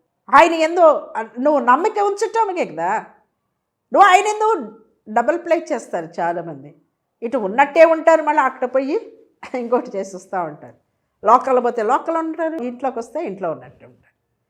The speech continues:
అది కాదు విశ్వాసం అంటే. దేవుణ్ణి ప్రేమించటం అంటే అది కాదు. కంప్లీట్గా నిన్ను నువ్వు సరెండర్ చేసుకో.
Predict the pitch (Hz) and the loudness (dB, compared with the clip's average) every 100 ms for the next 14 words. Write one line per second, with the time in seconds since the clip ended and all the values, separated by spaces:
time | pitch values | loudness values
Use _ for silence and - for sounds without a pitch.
0 | _ _ - 247 339 302 330 440 403 320 | _ _ -12 -12 2 6 6 6 2 2
1 | 196 - - 147 _ 196 190 208 180 180 | -2 -8 -20 -20 _ -16 -12 -8 -8 -8
2 | 165 147 147 147 _ _ _ _ 202 294 | -16 -18 -18 -20 _ _ _ _ 6 6
3 | 349 381 - 294 403 403 - 370 339 330 | 6 0 -2 0 -2 -8 -12 -8 -8 -6
4 | 220 220 190 175 - _ _ _ _ _ | -8 -4 -4 -4 -8 _ _ _ _ _
5 | _ 320 427 - 440 453 427 370 285 277 | _ 0 0 2 4 4 2 -2 -2 -4
6 | 440 427 427 - 254 349 359 - 262 - | -4 -6 -6 -4 -2 -4 -6 -8 -10 -10
7 | 220 151 | -12 -12